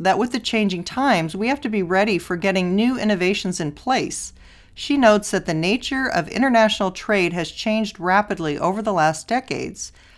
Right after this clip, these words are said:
Thus, to cater to future demands, there must be new systems in place, and central banks have an increasingly important role to play here.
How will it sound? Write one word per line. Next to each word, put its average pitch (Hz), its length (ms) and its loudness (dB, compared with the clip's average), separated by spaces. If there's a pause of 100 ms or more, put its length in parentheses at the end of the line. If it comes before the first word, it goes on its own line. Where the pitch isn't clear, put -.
(180)
Thus, 170 400 4
to 190 80 -2
cater 269 340 -2
to 226 100 0
future 262 380 -2
demands, 151 520 -2
there 214 120 0
must 208 300 0
be 202 120 -2
new 196 300 0
systems 170 500 -4
in 160 160 -2
place, 180 560 0 (380)
and 240 220 4
central 196 380 2
banks 202 460 0
have 175 160 2
an 170 180 -4
increasingly 196 720 -2
important 156 420 -2
role 160 240 0
to 139 60 -6
play 226 320 0
here. 196 320 -4